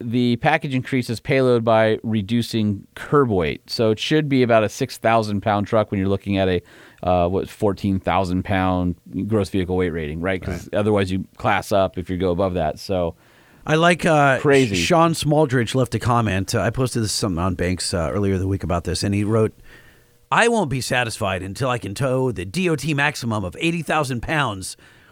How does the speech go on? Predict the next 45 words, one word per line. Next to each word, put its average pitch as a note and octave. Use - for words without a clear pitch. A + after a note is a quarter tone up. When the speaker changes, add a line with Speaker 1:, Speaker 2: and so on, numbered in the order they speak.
Speaker 2:
with A#2+
my G2+
pickup." G#2+
Speaker 1:
I A#2+
mean, A2+
Speaker 2:
It's, G2+
I E3
don't F#3+
think E3
it'll B2+
ever A#2
go G#2
that G#2
far. C#2+
Speaker 1:
I A2+
mean, A#2+
it's A#2+
Speaker 2:
But C3
Speaker 1:
just C#3
Speaker 2:
it's D3+
damn D3+
gonna, C#3
it's C3
gonna C#3+
get, A#2+
I A2+
mean, E3
they're D#3+
halfway D#3+
there. F3
Forty F#3+
thousand D#3
pounds. G2
With, D#3+
you E3+
don't F#3+
have F3
to E3+
have E3
a C#3
C -
D C3+
L, C#3+
Speaker 1:
But G2+
Speaker 2:
dude. B2+